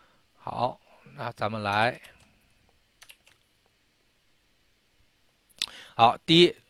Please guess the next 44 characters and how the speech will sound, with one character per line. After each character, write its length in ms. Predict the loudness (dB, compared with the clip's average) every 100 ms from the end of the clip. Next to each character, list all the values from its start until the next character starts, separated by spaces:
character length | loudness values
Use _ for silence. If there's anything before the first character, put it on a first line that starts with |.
| -2
应 200 | 0 2
成 200 | 2 6
温 180 | 6 6
度 180 | 2 2
啊， 300 | 2 2 -4 _ -20 -20 -20 0
那 260 | 8 8 8
就 140 | 4
是 140 | 0
什 100 | -2
么？ 120 | 0 2
本 260 | 10 10
来 180 | 12 8
就 160 | 6 2
说 160 | 0
我 160 | 2 0
跟 160 | 0 -2
你 120 | 4
要 180 | 6 6
了 100 | 2
一 100 | -2
杯 340 | 2 2 0 _ _ _ _ _ _ _ _
这 140 | -4 0
个 120 | 2
温 220 | 4 2
水 300 | 2 -6 -10 -16 _ -16
啊， 240 | -14 -14
有 180 | -4 -2
温 200 | 0 -2
度 140 | -2 -6
的 80 |
水， 200 | -6 -10 -12 -20 -20 -20 _
结 240 | 2 4
果 240 | 4 2 -2
呢， 180 | -4 -6
地 120 | -4 -4
空 320 | -2 -4 -4
了。 160 | -6 -10 _ _ _ -20 _
比 100 | 0
如 60 | 4
说， 160 | 6
我 120 | 6 4
就 200 | 2 2
说 160 | 2
啊， 240 | 4 2